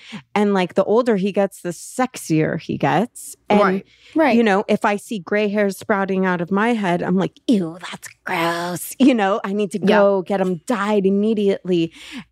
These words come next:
Speaker 2: You know what's so funny too? I don't know if you guys have noticed this. Maybe it's just me.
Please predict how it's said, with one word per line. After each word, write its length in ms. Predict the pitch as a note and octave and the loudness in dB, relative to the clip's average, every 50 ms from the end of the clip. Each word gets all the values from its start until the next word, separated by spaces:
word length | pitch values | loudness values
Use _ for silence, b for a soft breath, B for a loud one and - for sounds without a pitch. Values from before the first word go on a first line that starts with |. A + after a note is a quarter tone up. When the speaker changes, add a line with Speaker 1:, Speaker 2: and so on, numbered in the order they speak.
| _ | _
Speaker 2:
You 140 | - B3+ D#4 | 2 4 6
know 100 | F#4+ A4 | 6 6
what's 200 | C5+ D5+ - - | 4 4 2 0
so 140 | - E4+ D#4+ | -2 -4 -4
funny 300 | - - D4+ C#4+ C4 A3+ | 0 -2 -2 -2 -2 -4
too? 120 | - - B3+ | 0 0 0
I 60 | A#3+ | 2
don't 120 | A#3 B3+ C4 | 2 0 0
know 80 | B3+ | 0
if 120 | A#3+ - - | -2 -2 -4
you 120 | G3+ A3 | -2 0
guys 180 | B3 B3 A3 G#3 | 0 0 0 -2
have 120 | G3+ F#3 | -4 -6
noticed 300 | F#3 F3+ F3 F3 F3 - | -4 -6 -4 -6 -6 -6
this. 180 | - F3+ E3+ F3+ | -6 -8 -6 -6
Maybe 240 | G3 G3 G3 F#3+ F#3+ | -6 -4 -2 -2 -2
it's 100 | F3+ - | -2 -2
just 220 | F3 E3+ - - | -6 -8 -4 -2
me. 160 | G3 F#3+ F#3 | -2 -2 -2